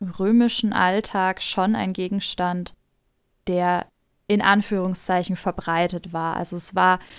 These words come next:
kein reiner Luxusgegenstand, aber wir müssen hier eben differenzieren. Also ich möchte hier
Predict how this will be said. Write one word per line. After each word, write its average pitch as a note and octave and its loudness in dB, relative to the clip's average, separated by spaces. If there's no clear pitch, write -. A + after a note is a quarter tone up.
kein G3 4
reiner F#3 2
Luxusgegenstand, G3+ 0
aber G3 4
wir G3+ -2
müssen G3+ 0
hier G3 -2
eben F#3+ 0
differenzieren. F3+ -2
Also E3+ -8
ich - -14
möchte G3 -4
hier F#3 -2